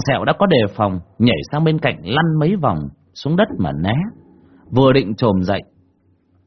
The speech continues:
đầy chuyên nghiệp, một thằng đã đâm thuê chém mướn từ bé như nó thì phản xạ nhanh là thiết yếu, đề phòng tất cả và sẵn sàng ứng phó. Nó thấy thi thể kia chồm tới mình,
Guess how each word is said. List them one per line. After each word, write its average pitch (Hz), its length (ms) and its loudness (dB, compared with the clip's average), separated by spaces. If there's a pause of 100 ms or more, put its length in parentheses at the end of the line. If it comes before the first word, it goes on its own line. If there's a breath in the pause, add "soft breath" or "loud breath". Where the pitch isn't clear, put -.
(1700)
đầy 113 280 2
chuyên 156 260 0
nghiệp, 92 160 0 (600)
một 120 160 4
thằng 107 240 0
đã 110 100 0
đâm 165 140 2 (120)
thuê 151 280 2
chém 151 160 -2 (100)
mướn 190 280 0 (200)
từ 85 160 0
bé 104 280 -2
như 165 140 2
nó 131 140 0 (500)
thì 95 100 -2
phản 69 300 -6
xạ - 280 -8
nhanh 117 180 -2 (140)
là 58 100 -6
thiết 165 280 -6
yếu, 123 200 0 (680)
đề 117 260 2
phòng 95 300 -2
tất - 200 -6
cả - 140 -6 (160)
và 147 80 -8
sẵn - 220 -6
sàng 143 260 -10
ứng 110 200 -10
phó. 120 140 -6 (1800 soft breath)
Nó 123 160 2
thấy 127 160 0
thi 120 160 0
thể 69 240 -6
kia 98 180 -2
chồm 67 280 -6
tới 113 120 -4
mình, 73 240 -4